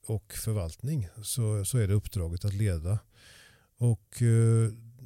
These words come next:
kommundirektören har, som i, i Skövdes fall, så har vi sektorer, vi har sektorschefer, vi har bolag och där har vi V D:ar.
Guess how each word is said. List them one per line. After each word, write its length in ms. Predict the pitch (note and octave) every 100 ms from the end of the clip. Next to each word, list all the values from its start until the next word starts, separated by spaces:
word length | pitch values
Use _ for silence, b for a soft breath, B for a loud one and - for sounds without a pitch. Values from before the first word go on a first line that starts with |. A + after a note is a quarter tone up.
| G2 G2+ A2+ A2 G2+ -
kommundirektören 760 | - D#3 B2 B2 - B2+ B2
har, 440 | C3 B2+ B2 B2 A#2+
som 240 | - C3
i, 40 | B2+
i 260 | A#2+ A#2
Skövdes 440 | G#2+ C#3 G#2+ F#2+ -
fall, 260 | B2+ A#2
så 160 | A2+ C3
har 180 | B2+ A#2
vi 160 | A#2
sektorer, 600 | G#2+ B2 - A#2+ E2 E2+
vi 120 | C#3 A#2
har 60 |
sektorschefer, 920 | G#2+ C3 - F#2+ - F#2+ F2 A#2 B2 - B B B B B B B B
vi 160 | A#2 A#2+
har 160 | G#2
bolag 600 | A2+ A#2 A2+ F2+ E2+ B2+
och 80 | A#2+
där 100 | A2+
har 120 | A2
vi 140 | G2 F#2+
V 240 | G2 A2+
D:ar. 440 | D#2+ E2 G#2+ B2